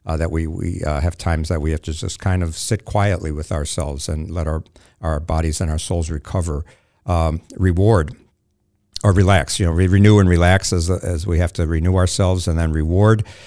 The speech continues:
is, uh, there should be some reward for what we're doing, you know. So when you run a marathon or you're doing your training, your reward is you finish the marathon.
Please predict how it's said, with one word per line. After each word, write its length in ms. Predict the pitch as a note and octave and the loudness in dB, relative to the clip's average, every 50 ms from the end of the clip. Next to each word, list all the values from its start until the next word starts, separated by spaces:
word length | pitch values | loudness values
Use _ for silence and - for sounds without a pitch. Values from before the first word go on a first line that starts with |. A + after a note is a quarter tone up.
| - - - | -20 -10 -2
is, 360 | - F2 E2+ E2 E2 - - | 0 2 2 2 2 0 0
uh, 160 | F2 E2+ E2 | 0 0 0
there 180 | D#2+ D#2+ F2 E2 | 0 0 0 0
should 260 | - - G#2+ F#2 E2 | 0 0 0 0 0
be 160 | F2 E2+ E2+ | 0 0 0
some 580 | E2 - - G2+ F2 E2+ E2+ E2 E2 F2 F#2 - | -2 -2 -2 0 0 0 0 -2 -2 -4 -6 -6
reward 440 | - E2+ F2 D#2+ F2 F#2+ G2+ G2+ G2 | -4 -4 -2 0 2 2 2 0 0
for 320 | - - D#2+ D#2 D#2 D#2 | -2 -4 -4 -4 -4 -4
what 260 | D#2+ F2+ - F2+ F2+ F2+ | -6 -8 -8 -6 -6 -4
we're 80 | E2+ | -4
doing, 400 | D#2+ D#2+ A#2+ C#3+ F#2 D#2+ E2 G2 F#2+ | -2 0 0 2 2 0 -2 -2 -4
you 100 | E2 D2+ | -4 -4
know. 180 | E2 D#2+ D#2 | -4 -4 -4
So 260 | D#2+ - - E2+ D#2+ | -4 -4 -2 -2 -2
when 180 | E2 D#2+ E2 D#2+ | -2 -2 -2 -2
you 100 | D#2+ D#2+ | -2 -2
run 180 | D#2 G2 A2 G2+ | 0 0 0 0
a 20 | |
marathon 640 | F2 E2+ E2 E2 E2+ E2 - - E2+ E2 E2+ E2+ | 0 0 0 0 0 -2 -2 -4 -4 -2 -2 -2
or 80 | E2+ D#2+ | -2 -2
you're 160 | D#2+ E2 D#2 | -2 -2 0
doing 200 | D#2+ G#2 G2+ F#2 | 0 2 2 2
your 120 | E2+ D#2+ D#2 | 0 -2 -2
training, 320 | - A2 A2 A2 F#2 D#2 | 0 0 0 0 0 -2
your 100 | D2+ D2 | -2 -2
reward 340 | D#2+ E2+ E2 F2+ F#2 F#2 E2+ | -2 -2 0 0 -2 -2 -2
is 80 | D#2+ | -4
you 80 | D#2+ E2 | -6 -6
finish 300 | - - F#2+ E2+ E2 - | -6 -6 -6 -6 -6 -6
the 80 | - E2 | -6 -6
marathon. 540 | F2 F#2+ G2 F#2+ F2 - D#2 D2+ E2 F2 | -4 -2 -2 -2 -2 -4 -6 -8 -8 -10